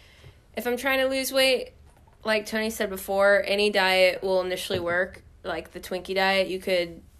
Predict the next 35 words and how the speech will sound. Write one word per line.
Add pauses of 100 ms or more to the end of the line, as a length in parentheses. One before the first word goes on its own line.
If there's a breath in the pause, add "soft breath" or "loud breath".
(920 soft breath)
if
you
know
the
amount
of
calories
that
you
should
consume
to
be
in
a
calorie
deficit, (680 soft breath)
um, (380)
as
long
as
you're
eating
in
that
calorie
deficit,
it
doesn't
necessarily
matter
what
foods (720)
you're
eating